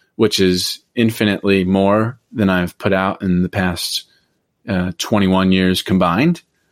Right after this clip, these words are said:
So that's, that's great. And I'm, like, putting my face out there, and, and it's, it's, like,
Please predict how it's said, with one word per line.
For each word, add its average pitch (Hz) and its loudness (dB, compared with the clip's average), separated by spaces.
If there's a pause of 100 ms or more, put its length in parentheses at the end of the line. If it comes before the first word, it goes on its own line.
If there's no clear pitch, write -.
(120)
So 87 2 (480)
that's, - -2 (180)
that's 101 0
great. 101 2 (100)
And 90 -2
I'm, 90 0 (340)
like, - -4
putting 107 0
my 92 0 (160)
face 104 -2
out 92 -2
there, 98 0 (400)
and, 92 -2
and 107 0
it's, - -2
it's, 113 0
like, 120 0